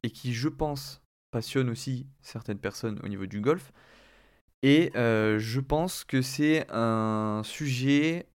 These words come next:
qui est assez important. On parle souvent du fitting, on parle souvent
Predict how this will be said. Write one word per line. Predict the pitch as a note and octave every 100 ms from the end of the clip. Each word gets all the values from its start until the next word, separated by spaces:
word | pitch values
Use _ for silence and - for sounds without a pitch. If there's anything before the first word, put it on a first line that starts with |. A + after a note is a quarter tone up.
| _ -
qui | - A#2+ C#3
est | D#3 -
assez | A#2 A#2+ - C#3 D3+ E3 - _ _ -
important. | C#3+ C#3 C3+ - G2+ - _ - - _ _ _ -
On | A#2 A#2+
parle | B2 B2
souvent | - A#2 A2+ B2 C3 C3+ C#3 A2+
du | A2+ A2
fitting, | - G#2+ - A2+ A2+ A#2+ A2+
on | A2+
parle | A#2 A#2
souvent | - A#2 A2 A#2 B2